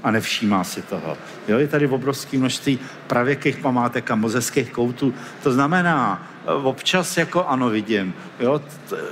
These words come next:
tohle je hloupost, jo, nebo si říkám, proč ta televize prostě,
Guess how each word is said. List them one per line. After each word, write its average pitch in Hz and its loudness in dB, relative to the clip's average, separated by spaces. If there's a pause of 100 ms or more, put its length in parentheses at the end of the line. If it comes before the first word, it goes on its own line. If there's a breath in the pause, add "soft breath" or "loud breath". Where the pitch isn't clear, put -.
(120)
tohle 160 2
je 147 4
hloupost, 123 -2
jo, 107 2
nebo 104 2 (240 loud breath)
si - -2
říkám, 127 2
proč 123 -2
ta 180 -2
televize 113 0
prostě, 135 -2